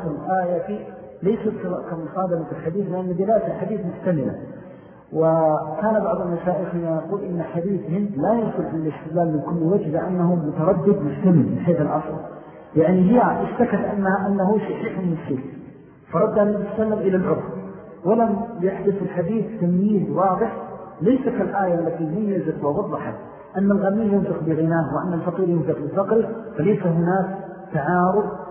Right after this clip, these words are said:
لأن القاعدة أنه لا يحكم بتعارض المسلم إلا إذا استوى في قوة الدلالة. وأما مذهب الحنابلة الذي يقول نجمع بين الدليلين،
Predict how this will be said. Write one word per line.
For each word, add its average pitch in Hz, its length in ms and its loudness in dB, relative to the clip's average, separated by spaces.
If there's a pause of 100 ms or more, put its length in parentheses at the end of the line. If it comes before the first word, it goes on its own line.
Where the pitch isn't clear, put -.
(120)
لأن 160 240 -2
القاعدة 156 640 0
أنه 156 260 0
لا 156 80 2
يحكم 165 340 -2
بتعارض 170 460 -2
المسلم 175 380 -4 (100)
إلا 165 260 0
إذا 151 240 -2
استوى 160 340 0
في 117 160 -6 (180)
قوة 131 140 -4
الدلالة. 113 480 -8 (760)
وأما 226 300 4
مذهب 208 380 4
الحنابلة 156 720 2
الذي 143 240 2
يقول 156 260 0
نجمع 156 300 0
بين 156 180 2
الدليلين، 131 760 0